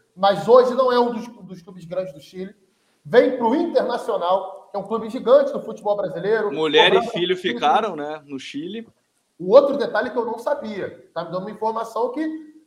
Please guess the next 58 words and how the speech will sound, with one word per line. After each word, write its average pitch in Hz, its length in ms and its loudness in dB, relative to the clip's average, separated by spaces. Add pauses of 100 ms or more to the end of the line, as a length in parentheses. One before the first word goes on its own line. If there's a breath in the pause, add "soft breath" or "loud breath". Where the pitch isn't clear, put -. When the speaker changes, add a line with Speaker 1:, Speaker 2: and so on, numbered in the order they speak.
(120)
Speaker 1:
É, 185 280 6
talvez 214 360 4
eu 269 120 2
tivesse 254 340 -2
até 262 280 6
elencado 277 640 0
isso 247 240 -6
antes, 220 280 -4
se - 80 -20
eu 202 60 -6
tivesse 202 300 -8
fa-, 196 140 -6
pra, 190 280 -10
pra 190 300 -8
fazer 208 180 -10
uma 214 120 -6
análise 214 200 -6
dele, 226 140 -6
porque, - 120 -20
cara, - 460 -4 (100)
influencia 302 440 -4
qualquer 294 320 -2
um, 262 260 -4
cara. - 260 -2
Isso 151 140 -10
é 254 60 -2
uma - 80 -10
coisa, 277 360 -2 (520)
qualquer 254 320 2
um. 202 760 -4
Eu, 233 220 -2
com 269 240 -8
trinta 294 300 -6
e - 20 -6
cinco 285 320 -8
anos, 180 220 -2
se - 40 -10
eu 208 60 -8
me 240 100 -10
mudar, 180 680 0
minha 214 120 -12
esposa 220 320 0
não 208 120 -6
for 208 140 -4
comigo, 233 360 -6
eu 240 60 4
não 240 60 0
vou 285 120 2
render 285 240 -4
a 285 80 2
mesma 262 220 -2
coisa 247 240 -2
no 240 100 -10
trabalho 220 500 -4 (220)
que 269 60 -2
eu 247 80 2
renderia 208 480 -4
hoje. 180 280 -4